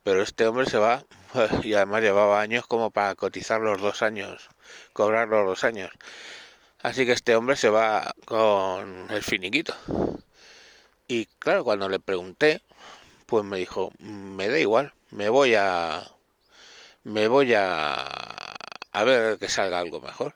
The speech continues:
Y ya está, así esa es toda la, la pe-, la respuesta que dio. Os puede parecer extraño, pero en Estados Unidos ya empieza a ser un problema, y empieza a ser un problema, curiosamente, no en los empleos,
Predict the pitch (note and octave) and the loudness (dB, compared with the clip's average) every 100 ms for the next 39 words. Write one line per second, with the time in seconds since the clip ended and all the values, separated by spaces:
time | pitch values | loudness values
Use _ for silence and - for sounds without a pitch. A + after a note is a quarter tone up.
0 | _ D3 C3+ E3 F3+ D3 E3+ E2+ G2+ - | _ -2 2 2 0 -4 -4 -2 -2 2
1 | D3+ F3+ D#3+ E3 D#3+ D3 C#3+ - C#3 C3 | 2 2 2 4 4 2 -2 -6 0 0
2 | - C3 B2 B2 B2 A#2 G#2+ A2+ - A#2+ | 2 2 2 2 2 2 -2 -4 -4 -6
3 | - G#2 F2 D2+ C2 - - - - - | -4 -6 -4 -8 -10 -18 -20 -20 -20 -20
4 | - - - - - - _ _ _ _ | -20 -20 -20 -20 -20 -20 _ _ _ _
5 | _ _ _ _ - - - F#3+ F3 D3+ | _ _ _ _ 0 0 2 2 4 2
6 | B2+ B2+ A#2 - F#3+ G#3 D3 G#2+ A#2+ A#2 | 4 4 4 4 0 2 0 4 4 6
7 | A#2 A2 G#2+ - D3+ D#3+ F#3 F3+ D#3+ C#3 | 4 4 0 0 0 2 2 4 4 2
8 | C3+ A#2+ B2 A2+ G2+ G2+ D3 C#3+ F#2+ F#2 | 0 0 -4 -2 0 4 4 2 -2 -2
9 | A2 C#3 D3+ E3 F3 F3 D#3+ D3+ E3 F3+ | -2 -2 0 0 0 0 2 2 2 0
10 | E3+ C3 B2 D#3 - F3 F3 E3+ F#3 F3 | 2 4 6 4 2 0 0 4 2 4
11 | E3+ G3 D#3+ C#3 B2+ A#2 - G#2 - A#2 | 4 4 4 2 2 2 2 -4 0 2
12 | G#2+ F#2+ - | 4 2 0